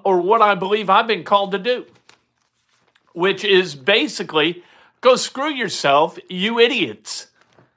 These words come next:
Good for Jeff Saturday. Defend yourself to nobody. Believe what you believe. Do what you believe is right. Stand behind it. And if people disagree, people disagree. And that's the way it goes.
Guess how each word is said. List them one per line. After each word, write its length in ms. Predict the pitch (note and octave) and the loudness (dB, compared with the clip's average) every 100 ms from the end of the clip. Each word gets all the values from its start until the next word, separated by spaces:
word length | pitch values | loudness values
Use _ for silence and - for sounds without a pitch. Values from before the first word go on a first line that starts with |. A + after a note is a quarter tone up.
| _ _ _ _ | _ _ _ _
Good 180 | C4 A#3+ | -6 -6
for 120 | A3+ | -8
Jeff 280 | F3+ G#3+ G3+ | 0 2 2
Saturday. 580 | - A#3+ A#3+ D#3+ A2 - _ _ - | 0 2 2 0 -6 -12 _ _ -10
Defend 380 | D4+ F#4 F#4 | -2 0 0
yourself 380 | E4+ D#4+ A3+ G#3 | -2 0 2 2
to 100 | - | 0
nobody. 420 | G#3+ E4+ C#4+ C#3+ | 2 2 2 -2
Believe 440 | A2+ G#3 A3 F4 C#4 | -8 -6 -4 -2 -2
what 160 | C4 | -4
you 120 | A#3+ A3 | -4 -4
believe. 640 | F3+ F3+ E3+ G#3+ F3+ - | -2 0 0 0 -8 -4
Do 140 | C#4 | 0
what 240 | E4+ - C4 | 0 -2 -6
you 80 | |
believe 360 | A3 G3 G3 F3 | -6 -2 -2 -2
is 200 | E3 D3 | -4 -2
right. 400 | D3+ D#3 A#3+ - _ _ _ | 2 2 2 -8 _ _ _
Stand 420 | - - B3 C#4+ | -20 -2 0 2
behind 400 | B3+ F#3 F#3+ G#3+ | 2 2 2 0
it. 200 | C4 G#3+ - _ _ - | -2 -8 -16 _ _ -4
And 160 | G#3 | 0
if 140 | G3+ - | 0 -2
people 260 | A#3 B3+ | -6 -4
disagree, 760 | A3 A#3+ A#3+ G#3+ G3+ A#3+ E4 D#4+ _ | 0 0 0 -4 0 0 0 -6 _
people 320 | - G#3+ G3+ G#3 | -6 -6 -4 0
disagree. 720 | A#3 A3+ B3 D#4 F4+ F3+ _ _ _ _ | 0 0 -4 -2 -2 -6 _ _ _ _
And 160 | F#3 G3 | -4 0
that's 240 | G#3+ - | 0 0
the 140 | - | 0
way 160 | A3 A#3+ | 4 4
it 120 | A#3 | 4
goes. 520 | D#4 D#4 B3 - - | 2 0 0 -6 -20